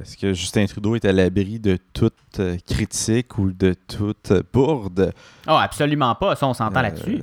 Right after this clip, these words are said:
Speaker 1: on l'a vu lors de la dernière campagne, là, le fameux blackface. Euh, est-ce qu'il y en a d'autres des histoires
Speaker 2: Mhm.
Speaker 1: comme ça ? Est-ce que les conservateurs, les néo-démocrates vont arriver à retirer ces histoires-là du placard ? Je sais pas, mais en tout cas, c'est mal parti pour Monsieur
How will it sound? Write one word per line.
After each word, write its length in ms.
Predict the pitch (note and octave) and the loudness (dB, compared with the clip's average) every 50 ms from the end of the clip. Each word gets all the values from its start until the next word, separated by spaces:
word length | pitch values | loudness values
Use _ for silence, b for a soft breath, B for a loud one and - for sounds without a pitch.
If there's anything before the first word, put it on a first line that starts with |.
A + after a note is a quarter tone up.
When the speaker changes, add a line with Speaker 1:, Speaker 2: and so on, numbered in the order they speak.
| - - | -8 -8
Speaker 1:
on 180 | F2 F2 F2 F2 | -6 -6 -6 -4
l'a 140 | E2 D#2+ | -4 -6
vu 160 | F2 F#2 G2+ G#2+ | -6 -4 -2 2
lors 160 | G2+ F#2+ F2+ | 2 2 2
de 60 | F2 | 2
la 80 | F2+ E2+ | 0 0
dernière 340 | F2+ F#2 F2 F2+ F#2 F#2 - | 0 -2 -2 -2 -4 -4 -2
campagne, 520 | - G2 F2+ D#2 - G2 G2 G#2+ G2+ F2+ | -2 -2 -2 0 0 0 0 0 -2 -6
là, 80 | F#2 F2+ | -6 -4
le 120 | F#2 F2 | -4 -6
fameux 300 | F2 - F2 E2 F#2 G2+ G2 | -4 -4 -6 -4 -4 -4 -2
blackface. 840 | F#2+ G#2 G#2 F#2+ E2 - - - - F#2+ G#2+ A#2 G#2 F#2 - - | 2 2 2 2 2 -2 -8 -4 -2 -2 -2 -2 -4 -6 -8 -8
Euh, 140 | F#2 F2 E2 F2 - - - | -6 -6 -8 -8 -12 -14 -16
est-ce 140 | - - - | -18 -12 -4
qu'il 80 | - A#2 | 0 0
y 40 | |
en 60 | B2 A#2 | 2 2
a 80 | G2 | 2
d'autres 220 | F#2 B2 C3 C3+ A#2+ | 2 0 -2 -2 -2
des 220 | G#2+ F#2 E2+ B2+ | -6 -8 -6 -4
histoires 240 | B2+ B2+ F#2+ F#2+ F#2+ | -4 0 0 0 0
Speaker 2:
Mhm. 80 | D#3+ G#3+ | 0 0
Speaker 1:
comme 160 | E2 D#2+ E2+ | -4 -6 -6
ça ? 220 | - - F#2 F#2 F2+ | -8 -6 -6 -6 -8
Est-ce 100 | - - | -10 -10
que 100 | - F2 | -10 -8
les 120 | F2 E2+ E2+ - _ _ | -8 -8 -10 -14 _ _
conservateurs, 760 | - A2 G#2 G2 - G#2+ G2+ F#2+ F2 F2 - A2 A#2 A#2 A2 | 2 2 2 4 4 4 4 4 2 4 4 4 4 4 0
les 120 | G2+ F#2 | -2 -4
néo-démocrates 720 | E2+ F2+ F#2+ G2+ G2+ F#2+ G2+ F#2+ F#2 E2+ F2+ - - A2 A2 | 0 2 2 2 2 2 0 -2 -2 -4 -4 -2 -2 -2 -2
vont 140 | G2+ F#2+ F2+ | 0 -2 -2
arriver 420 | E2+ E2+ F2+ E2+ F2 F#2+ G2+ A2 - B B B B B B B B B | -2 -4 -8 -6 -4 -4 -4 -6 -8 B B B B B B B B B
à 440 | - E2 F2+ F2 E2+ D#2+ D#2+ C#2+ D#2+ | 0 2 4 4 4 2 0 -2 -2
retirer 680 | - F#2+ G2+ - - - A2+ G2+ F#2 F2 G2 A2+ A#2+ | 0 0 0 0 0 0 0 0 0 2 0 0 0
ces 160 | - - F2+ | -2 -4 -6
histoires-là 440 | F2 F2 - - - F2+ F2+ G2+ G#2 | -6 -6 -6 -2 0 0 2 2 0
du 80 | F#2 - | -2 -2
placard ? 500 | - F2 D2+ D#2 - G#2 A2+ A#2 G#2+ G2 b b b b b b b b | -6 -6 -4 -2 0 2 2 2 0 -4 b b b b b b b b
Je 120 | - F2+ | -6 -6
sais 180 | F2 - - C#2+ | -4 -4 -4 -6
pas, 320 | - G2 G#2 B2 C3+ B2 - - | -2 -2 -2 -2 -2 -4 -8 -8
mais 80 | E2 | -10
en 40 | E2+ | -10
tout 100 | - - | -8 -6
cas, 120 | - B2 | -4 -4
c'est 160 | B2+ - - F2+ | -4 -4 -6 -2
mal 180 | G2 A2+ B2+ | 0 0 0
parti 320 | - F2+ F2 F2 - - B2 | 0 -2 -4 -4 -6 -8 -8
pour 180 | - F#2 F2+ | -6 -4 -4
Monsieur 360 | F2+ F2+ F2+ - - B2+ - | -2 -4 -4 -2 -4 -4 -4